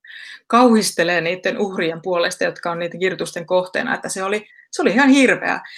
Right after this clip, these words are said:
Että tuntuu välillä, että jos, jos lukee nykyisin tätä keskustelupalstoja lehdistä, niin, niin, niin osattiin sitä kyllä ennenkin, ja, ja kukaan ei sitä pitänyt minään. Eli, eli tota, sanomalehtikirjoittelu oli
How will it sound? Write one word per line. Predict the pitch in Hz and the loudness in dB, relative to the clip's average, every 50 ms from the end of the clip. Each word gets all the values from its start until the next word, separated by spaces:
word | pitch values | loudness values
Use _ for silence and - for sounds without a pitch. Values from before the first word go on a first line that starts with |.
| - - - - - | -20 -20 -12 -8 -6
Että | 196 196 - - | -6 -4 -2 0
tuntuu | - 240 240 220 220 202 | 2 4 4 4 4 4
välillä, | 226 233 240 240 226 208 185 175 | 4 4 6 6 6 6 4 4
että | - - | 2 0
jos, | 196 190 - - - - - - - | -2 -4 -4 -8 -10 -12 -12 -8 -6
jos | 196 196 - - | -6 -6 -4 -4
lukee | 214 214 - 202 185 | -6 -4 -2 -2 -2
nykyisin | 190 202 196 202 190 180 175 170 | -2 -2 -2 -2 -2 -2 -4 -10
tätä | 165 170 170 - | -10 -10 -8 -8
keskustelupalstoja | - - 185 185 - 175 - - 175 170 165 - 190 180 - - 190 175 170 | -6 -4 -4 -4 -6 -8 -8 -8 -6 -6 -6 -4 -6 -6 -6 -4 -4 -4 -2
lehdistä, | 175 180 185 185 185 180 - 175 | -2 -2 -2 -4 -4 -4 -4 -4
niin, | 170 165 170 165 _ _ _ _ 220 - - - | -4 -4 -4 -6 _ _ _ _ -20 -20 -12 -6
niin, | 175 170 170 165 | -4 -4 -4 -2
niin | 165 165 165 165 - | -4 -6 -6 -6 -6
osattiin | 175 170 220 220 226 - 170 147 156 | -2 0 0 0 0 -2 -6 -6 -4
sitä | 185 180 170 | -4 -6 -6
kyllä | 165 - 175 175 - - | -6 -4 -4 -4 -4 -2
ennenkin, | - 208 202 185 170 160 160 165 - 165 165 165 165 _ _ _ _ _ _ _ - | -2 -2 0 -2 -4 -6 -8 -10 -8 -8 -8 -8 -10 _ _ _ _ _ _ _ -6
ja, | 185 180 170 170 170 165 160 - - | -2 0 2 2 2 2 0 -2 -4
ja | - 165 165 160 | -4 -4 -4 -4
kukaan | 156 - 202 185 - 175 170 170 | -4 -6 -6 -4 -2 -2 -2 -2
ei | 175 175 | -4 -6
sitä | 180 170 180 180 | -6 -4 -6 -6
pitänyt | 190 180 185 175 175 180 | -4 -4 -4 -2 -2 0
minään. | 190 208 208 180 160 160 165 190 226 - - - _ - 175 160 | 0 2 2 2 2 2 0 0 -2 -6 -10 -16 _ -14 -12 -10
Eli, | 170 170 170 165 160 160 _ _ _ _ - - - | -8 -6 -6 -6 -8 -8 _ _ _ _ -18 -14 -12
eli | 170 156 156 139 | -10 -8 -8 -8
tota, | - - 160 156 202 | -8 -10 -10 -8 -4
sanomalehtikirjoittelu | 185 - 233 240 226 196 170 160 160 160 - 185 190 180 170 170 - - 170 165 165 | 0 2 4 4 4 4 2 -2 -6 -6 -4 -2 0 0 0 -2 -4 -6 -6 -4 -4
oli | 165 165 165 160 160 165 | -2 -2 -2 -4 -4 -6